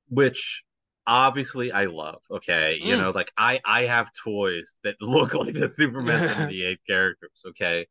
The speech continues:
Speaker 1: Um, having said that, uh, I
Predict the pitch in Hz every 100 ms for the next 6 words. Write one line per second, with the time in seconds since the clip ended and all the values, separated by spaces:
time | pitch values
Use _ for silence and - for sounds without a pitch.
0 | _ _ _ _ 107 104 101 - _ _
1 | _ _ _ 123 127 123 - 135 131 101
2 | 85 80 80 - _ _ _ _ _ 98
3 | 98 95 92 92 - _ _ _ _ -